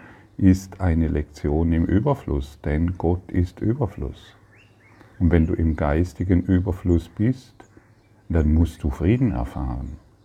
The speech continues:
dann musst du Freude erfahren, dann musst du Liebe erfahren, und zwar in allem. Und jedes Mal, wenn dein,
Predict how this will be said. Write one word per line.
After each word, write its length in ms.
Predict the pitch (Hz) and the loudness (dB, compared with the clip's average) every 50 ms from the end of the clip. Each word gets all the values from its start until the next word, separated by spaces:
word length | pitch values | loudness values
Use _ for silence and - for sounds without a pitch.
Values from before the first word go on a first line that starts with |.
| _ _ _ | _ _ _
dann 140 | - 69 69 | -2 0 0
musst 240 | 73 78 67 - - | 0 0 0 -2 -4
du 60 | 76 | -4
Freude 480 | 67 - - 120 67 78 107 123 123 113 | -4 -4 -4 -2 0 0 0 0 0 -2
erfahren, 720 | - 67 - - - - 73 67 65 65 64 62 62 62 - - _ - - | -4 -6 -8 -8 -8 -8 -6 -6 -6 -6 -8 -8 -10 -12 -14 -18 _ -18 -12
dann 380 | - 76 69 65 65 65 67 | -8 -4 -4 -2 -2 0 2
musst 440 | 76 87 101 98 92 - - - - - | 4 6 6 4 4 0 -6 -18 -14 -10
du 220 | - 69 65 64 62 64 | -6 -6 -6 -6 -6 -6
Liebe 480 | 67 64 73 78 76 69 65 65 64 | -6 -4 -4 -4 -2 -4 -4 -6 -6
erfahren, 600 | 60 67 67 67 - - 76 76 76 76 73 - | -6 -8 -10 -8 -6 -4 -2 -2 -2 -2 -2 -2
und 220 | - 71 71 67 67 | -2 -4 -4 -4 -6
zwar 360 | - - - 67 65 65 60 | -8 -6 -6 -4 -4 -4 -4
in 200 | 64 69 - - | -4 -6 -6 -6
allem. 380 | - 95 120 127 98 - - - - - _ _ _ _ - - _ _ - _ _ - - _ - - - - - - - | -4 -2 -2 0 -2 -2 -4 -8 -12 -16 _ _ _ _ -20 -20 _ _ -20 _ _ -20 -20 _ -20 -20 -20 -20 -20 -10 -4
Und 160 | - 76 73 71 | 0 2 2 4
jedes 340 | 73 76 78 80 73 - | 4 2 2 0 -2 -2
Mal, 400 | 80 76 67 67 71 76 82 85 | -2 -2 -2 -2 -2 -2 -2 -2
wenn 180 | 85 82 80 80 | -2 -2 -2 0
dein, 320 | 80 76 73 76 78 95 | 0 0 -2 -2 -2 -4